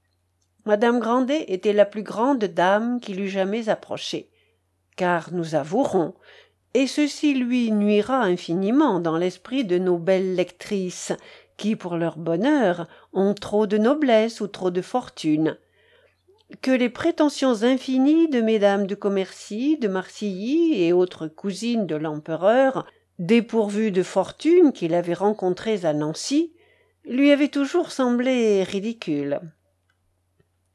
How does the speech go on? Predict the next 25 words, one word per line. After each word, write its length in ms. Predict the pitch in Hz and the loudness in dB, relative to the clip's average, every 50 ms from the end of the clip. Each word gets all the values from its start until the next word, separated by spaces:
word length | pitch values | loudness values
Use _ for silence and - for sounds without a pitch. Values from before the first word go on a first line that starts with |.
| _ _ - | _ _ -2
Le 200 | 185 180 190 185 | 2 2 2 2
culte 480 | 185 - 220 233 233 226 226 - 214 | 2 0 0 2 2 0 0 0 0
des 200 | 196 170 202 208 | 2 4 2 2
vieilles 400 | 180 170 180 202 202 202 196 180 175 - | 2 2 4 4 4 4 2 -2 -6 -6
idées, 440 | 202 208 185 180 226 240 302 320 - _ _ _ _ _ _ _ _ | -6 -6 -2 -2 -2 -2 -2 -6 -10 _ _ _ _ _ _ _ _
l'ultracisme, 1300 | 160 190 190 208 233 233 226 220 - - - 214 214 208 - - 240 240 269 277 - - - 262 269 262 - - - _ _ _ _ _ | -6 -2 0 2 2 0 0 -4 -8 -6 -2 -2 -2 -2 -4 -8 -6 -6 -6 -6 -8 -4 -2 -2 -2 -2 -6 -14 -20 _ _ _ _ _
est 120 | 240 226 | 0 0
bien 300 | 190 180 208 254 269 262 | 2 2 2 4 4 4
plus 160 | 226 - 214 214 | 2 0 -4 -2
ridicule 680 | 202 208 208 175 196 160 - - 240 277 302 269 214 | -2 -2 -4 -4 -6 -14 -8 -4 0 2 2 4 4
en 100 | 180 170 | 2 0
province 600 | - - - 165 165 165 190 214 247 262 247 - - | -2 -2 -2 -2 0 2 2 2 2 2 0 -4 -8
qu'à 140 | - 120 | -10 -10
Paris. 560 | - _ 214 220 240 240 277 269 233 180 - _ _ _ _ _ _ _ _ _ _ _ _ _ _ _ | -6 _ -2 -2 0 0 -2 -2 -2 -6 -10 _ _ _ _ _ _ _ _ _ _ _ _ _ _ _
À 100 | - 269 | 2 6
mes 120 | 277 294 | 6 6
yeux, 420 | 302 269 285 302 330 370 370 359 330 | 6 6 4 4 4 6 6 4 4
il 140 | 320 285 254 | 4 2 2
l'est 120 | 247 220 | 2 2
moins, 380 | 190 185 175 170 170 160 147 - - _ _ _ _ _ | 2 2 2 2 2 0 0 -4 -12 _ _ _ _ _
car 240 | - 269 262 262 277 | 0 0 2 4 2
en 100 | 269 247 | 2 2
province, 720 | - - 226 220 208 262 311 349 349 - - - - - | 0 -2 -2 0 2 4 4 4 4 2 -2 -8 -16 -6
au 140 | - 208 190 | -2 0 0
moins, 420 | 185 185 175 170 175 165 156 - | 2 2 0 0 0 -2 -2 -6